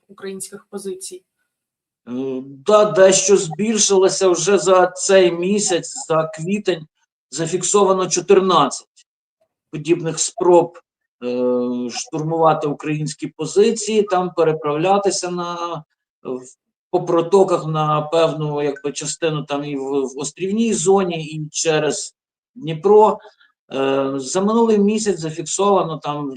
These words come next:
Speaker 2: трохи більше двадцяти п'яти, двадцять шість, по-моєму, чи двадцять вісім, зараз боюсь помилитись, таких спроб. А в лютому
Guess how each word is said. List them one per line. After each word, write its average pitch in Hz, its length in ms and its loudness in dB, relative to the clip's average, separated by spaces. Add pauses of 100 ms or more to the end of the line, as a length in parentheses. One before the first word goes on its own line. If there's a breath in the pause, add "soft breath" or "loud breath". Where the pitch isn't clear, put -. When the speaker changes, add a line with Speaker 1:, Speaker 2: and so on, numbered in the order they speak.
Speaker 2:
трохи 160 260 -4
більше 165 440 -2
двадцяти 147 800 -6 (240)
п'яти, 139 600 -2 (760)
двадцять 143 340 -8
шість, - 300 -4
по-моєму, 135 220 -6
чи 127 100 -10
двадцять 135 380 -6
вісім, 151 360 -8
зараз 131 240 -4
боюсь 135 220 -4
помилитись, 131 720 -4 (360)
таких 160 320 -4
спроб. 147 480 0 (640)
А 143 260 6
в 143 680 2
лютому 208 920 0